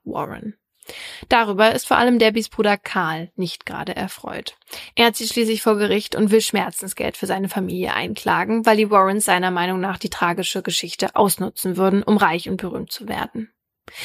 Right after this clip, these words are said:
Im Gegensatz zu Debbie und Arne ist Karl nämlich nicht der Meinung, dass sein kleiner Bruder David je besessen war. Er glaubt,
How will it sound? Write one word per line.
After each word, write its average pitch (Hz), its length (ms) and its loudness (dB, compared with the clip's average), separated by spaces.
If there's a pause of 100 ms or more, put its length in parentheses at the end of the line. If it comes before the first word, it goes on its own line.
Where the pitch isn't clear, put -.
(160)
Im 269 80 4
Gegensatz 254 340 4
zu 247 100 -2
Debbie 214 260 4
und 220 160 0
Arne 185 280 0
ist - 260 -6
Karl 170 400 -6
nämlich 214 340 0
nicht 202 220 2
der - 100 0
Meinung, 170 340 0 (220)
dass 196 120 2
sein 190 140 0
kleiner 190 340 2
Bruder 196 220 2
David 190 300 0
je 190 220 2
besessen - 560 -4
war. - 260 -8 (480)
Er 220 180 6
glaubt, 202 360 2